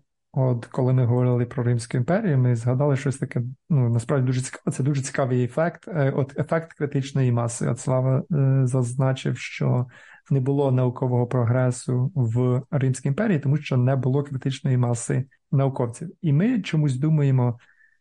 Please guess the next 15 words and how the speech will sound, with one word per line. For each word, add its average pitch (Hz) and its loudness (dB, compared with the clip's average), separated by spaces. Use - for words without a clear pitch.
о-, 156 0
от 160 0
є 220 2
такий 190 0
міф 254 2
ще - -2
з - -8
початку 135 -2
двадцятого 131 -2
століття 143 -2
про 131 -2
перенаселення, 131 0
про 127 0
ці 135 -4
всі. 135 -4